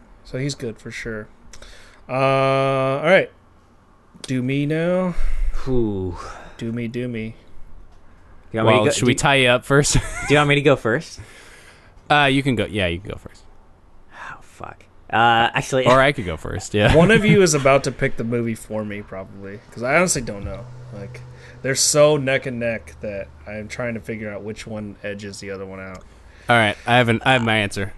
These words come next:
Speaker 3: I'm gonna go Sympathy for Mister Vengeance, uh, because it,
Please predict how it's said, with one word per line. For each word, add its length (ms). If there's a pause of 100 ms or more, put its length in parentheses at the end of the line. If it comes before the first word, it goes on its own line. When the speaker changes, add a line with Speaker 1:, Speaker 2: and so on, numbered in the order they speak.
(120)
Speaker 3:
I'm 160
gonna 160
go 760 (260)
Sympathy 640 (840)
for 120
Mister 280
Vengeance, 500 (300)
uh, 380
because 600
it, 160